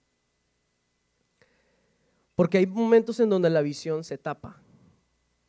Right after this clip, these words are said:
y no permite ver.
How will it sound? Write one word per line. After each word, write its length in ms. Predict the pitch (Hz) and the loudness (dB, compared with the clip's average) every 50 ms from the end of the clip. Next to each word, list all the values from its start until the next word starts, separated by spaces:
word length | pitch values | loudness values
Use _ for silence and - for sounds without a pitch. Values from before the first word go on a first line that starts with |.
| _ _ _ _ _ _ _ _ _ _ _ _ | _ _ _ _ _ _ _ _ _ _ _ _
y 100 | 151 151 | -16 -14
no 120 | 143 135 | -14 -10
permite 640 | 131 - 147 143 143 143 151 147 147 _ - - - _ _ _ _ _ _ _ _ _ _ _ _ - | -8 -8 -6 -6 -6 -8 -10 -10 -12 _ -18 -20 -20 _ _ _ _ _ _ _ _ _ _ _ _ -18
ver. 220 | 117 110 - | -18 -18 -18